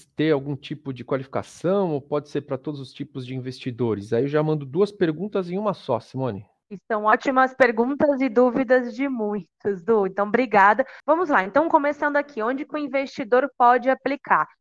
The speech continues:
Speaker 2: Aqui na Ágora, o investidor consegue ter acesso aí às opções disponíveis de debêntures incentivadas no próprio site da Ágora, né,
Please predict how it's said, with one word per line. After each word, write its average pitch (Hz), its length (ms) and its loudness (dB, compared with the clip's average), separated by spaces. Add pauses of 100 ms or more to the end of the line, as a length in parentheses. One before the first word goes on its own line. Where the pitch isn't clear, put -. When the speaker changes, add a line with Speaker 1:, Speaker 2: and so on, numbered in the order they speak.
(340)
Speaker 2:
Aqui - 320 2
na 294 140 4
Ágora, 285 400 6
o - 20 -4
investidor 254 460 0
consegue 269 640 2
ter 247 200 2
acesso 226 640 4
aí 208 360 0
às 214 200 4
opções 226 640 2
disponíveis 233 720 2
de 220 120 -4
debêntures 214 640 2
incentivadas 196 880 2 (560)
no 427 140 4
próprio 339 320 0 (120)
site 277 380 2
da 214 100 4
Ágora, 233 440 6
né, 240 200 -4